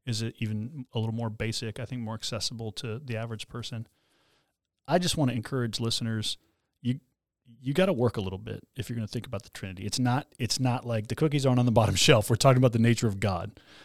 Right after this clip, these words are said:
So don't be, don't be afraid. Don't be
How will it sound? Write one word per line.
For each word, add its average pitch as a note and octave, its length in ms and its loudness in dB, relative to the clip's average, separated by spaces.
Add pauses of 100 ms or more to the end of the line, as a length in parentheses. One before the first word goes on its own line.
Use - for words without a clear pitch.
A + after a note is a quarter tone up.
So A#2+ 300 4
don't C3 260 4
be, F#3 160 0 (160)
don't D3+ 240 0
be F#3+ 100 0
afraid. A2 680 0
Don't B2 200 0
be C3+ 340 0